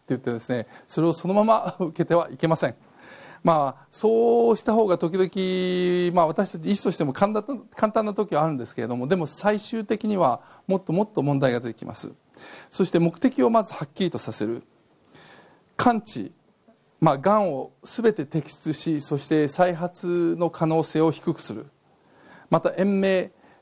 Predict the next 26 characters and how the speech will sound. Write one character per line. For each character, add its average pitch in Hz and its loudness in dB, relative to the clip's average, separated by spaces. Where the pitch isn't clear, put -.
ま 160 4
あ、 143 0
が 208 4
ん 214 0
は 202 2
完 202 0
全 202 0
に 185 -4
取 208 2
り 202 2
去 226 4
る 220 -4
こ 214 -4
と 226 -2
は 208 4
で 165 2
き 196 -8
な 202 4
い 180 2
け 180 0
れ 175 2
ど 165 -2
も、 151 -2
取 180 2
り 180 0
去-、 202 2